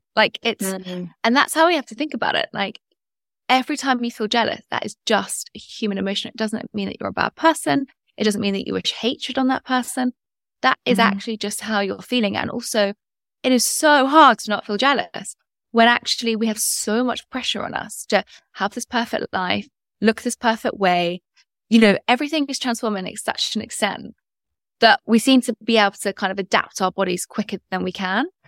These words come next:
Speaker 1: And then we also have all of these kind of, like, compounding variable messages, such as Instagram, TikTok,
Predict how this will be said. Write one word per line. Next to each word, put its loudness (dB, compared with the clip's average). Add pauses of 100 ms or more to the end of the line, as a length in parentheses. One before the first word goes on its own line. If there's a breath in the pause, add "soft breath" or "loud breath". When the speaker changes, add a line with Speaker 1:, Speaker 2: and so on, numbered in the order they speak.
(180)
Speaker 1:
And 2
then 2
we 4
also 0
have 0 (100)
all -4
of -2
these -4
kind -6
of, 0
like, -6
compounding -2
variable 0
messages, -6
such -8
as -6
Instagram, -2
TikTok, -8